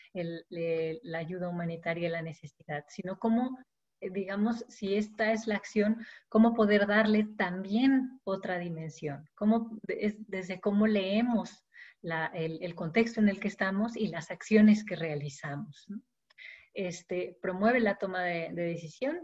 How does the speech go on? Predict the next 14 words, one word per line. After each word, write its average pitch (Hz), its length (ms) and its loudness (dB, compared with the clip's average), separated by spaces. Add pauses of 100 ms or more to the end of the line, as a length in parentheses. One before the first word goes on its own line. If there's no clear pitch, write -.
la 175 140 -8
toma 175 160 -8
de 170 80 -10
control 170 260 -6
del 165 160 -2
proceso 233 680 -2
y 196 440 -10
de 175 140 -6
la 156 260 -8 (160)
autonomía 170 640 -6
de, 165 200 -4
de 170 180 -8
la 160 180 -6
persona. 156 500 -10